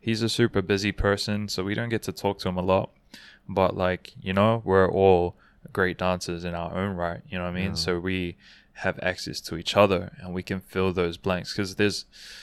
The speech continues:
Speaker 1: we've all learned from him. I've only learned from him, like, once,
Speaker 2: Yeah.
Speaker 1: but we've all learned from him at some point in time.
Speaker 2: Mm.
Speaker 1: So we can all, like, you know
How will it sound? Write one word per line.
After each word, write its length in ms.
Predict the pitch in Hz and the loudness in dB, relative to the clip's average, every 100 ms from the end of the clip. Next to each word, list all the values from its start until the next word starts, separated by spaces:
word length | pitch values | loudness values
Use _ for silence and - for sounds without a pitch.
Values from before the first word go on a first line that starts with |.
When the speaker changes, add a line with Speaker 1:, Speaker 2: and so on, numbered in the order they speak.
| - _ | -20 _
Speaker 1:
we've 200 | 98 90 | -6 -6
all 280 | - 104 104 | 0 2 4
learned 300 | 92 104 87 | 2 -2 -2
from 240 | - 98 90 | -6 -4 -4
him. 600 | 101 95 90 90 90 101 _ _ - | -2 -2 -2 -8 -12 -16 _ _ 0
I've 160 | 101 98 | 2 2
only 160 | 92 | 0
learned 240 | 92 92 90 | -2 -4 -6
from 160 | 92 | -10
him, 180 | 95 90 | -8 -8
like, 220 | 85 - | -10 -10
once, 640 | 95 98 90 - - - - _ | -4 -2 -4 -8 -10 -10 -14 _
Speaker 2:
Yeah. 120 | 82 85 | -8 0
Speaker 1:
but 120 | 95 | 4
we've 200 | 110 95 | 4 4
all 220 | 95 92 | 4 2
learned 280 | 92 92 - | 0 -2 -4
from 180 | 92 90 | -8 -6
him 340 | 92 90 - - | -8 -8 -14 -10
at 140 | 104 | -8
some 240 | - 101 98 | -4 -4 -4
point 220 | - 104 | -2 -2
in 60 | 101 | -2
time. 340 | - 117 156 | 0 0 -2
Speaker 2:
Mm. 320 | - 87 85 82 | -6 -8 -8 -6
Speaker 1:
So 140 | 95 | -2
we 140 | 92 | -2
can 200 | 95 98 | 0 2
all, 300 | 95 92 92 | 4 4 4
like, 260 | 85 - - | 2 -4 -6
you 80 | 101 | -2
know 260 | 95 107 | -2 -2